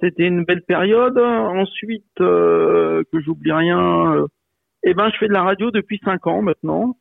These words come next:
euh, sur Fréquence F M, une émission qui s'appelle Ciné Forever. On en est à la cent quarante-septième émission et, euh, c'est une émission sur le cinéma,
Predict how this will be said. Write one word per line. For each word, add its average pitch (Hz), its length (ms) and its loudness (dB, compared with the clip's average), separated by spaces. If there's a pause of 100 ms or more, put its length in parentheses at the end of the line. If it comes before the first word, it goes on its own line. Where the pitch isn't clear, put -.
(600)
euh, 151 400 0 (600)
sur 190 460 0
Fréquence 254 400 -2
F - 240 -2
M, 165 220 2 (140)
une 175 140 0
émission 190 380 0
qui - 80 -20
s'appelle 160 280 -2 (160)
Ciné 262 280 4
Forever. 170 640 2 (640)
On 151 160 0
en 160 160 2
est 175 40 4
à 175 80 2
la 156 220 0
cent 214 160 0
quarante-septième 185 800 -2
émission 202 580 0 (580)
et, 180 200 4
euh, 151 500 2 (140)
c'est 175 180 -2
une 175 100 -2
émission 175 340 -2
sur 170 160 0
le 160 120 2
cinéma, 160 540 0